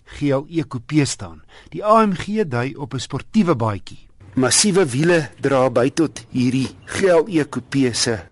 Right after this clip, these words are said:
aggressiewe voorkoms. Eenentwintig duim wiele. Voorlangs twee sewe vyf vyfenveertig, agterlangs breër wiele. Driehonderdvijftien veertigs.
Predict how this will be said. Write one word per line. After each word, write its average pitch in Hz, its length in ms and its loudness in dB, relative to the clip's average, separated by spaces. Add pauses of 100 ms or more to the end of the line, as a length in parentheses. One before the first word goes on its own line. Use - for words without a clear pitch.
(160)
aggressiewe 143 600 0
voorkoms. 135 720 -2 (460)
Eenentwintig 220 680 2
duim 120 280 0
wiele. 95 320 -2 (260)
Voorlangs 202 680 2
twee 190 340 2
sewe 175 340 0
vyf 175 440 2
vyfenveertig, 160 720 0 (640)
agterlangs 208 680 4
breër 131 460 2
wiele. 107 340 -2 (640)
Driehonderdvijftien 180 1200 2 (600)
veertigs. - 800 -2